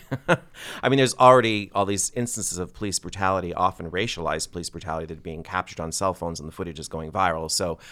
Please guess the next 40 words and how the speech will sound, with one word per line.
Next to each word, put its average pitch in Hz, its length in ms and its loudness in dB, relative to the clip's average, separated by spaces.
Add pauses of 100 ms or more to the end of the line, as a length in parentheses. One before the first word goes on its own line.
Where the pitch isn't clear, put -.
(240)
we 104 120 -4
clearly, 110 560 0
if 95 140 -12
anything, 101 520 -4
need 92 260 -6
somebody 85 320 -4
who's 87 200 -6
saying, 85 360 -2
"Well, 78 220 -2
actually, 82 480 -6
we 80 120 -8
need 82 160 -8
to 87 80 -8
make 80 180 -8
sure 92 240 -2
that - 200 -14
people 95 340 -6
are, 85 100 -6 (260)
when 120 220 2
they're 107 220 4
arrested, 107 360 2
they're 95 140 0
treated 98 380 -6
humanely, 95 680 0
not, 87 280 -2 (200)
not 98 360 -2
making 98 300 -4
people 90 220 -8
more 87 140 -2
trigger 92 340 -6
happy 80 360 -8
or, 73 220 -8 (460)
you 101 100 -2
know, 85 320 0
uh, - 240 -20 (140)
it," - 240 -14 (300)
but 143 220 4
that, 156 220 2 (160)
I 139 80 6
mean, 143 360 0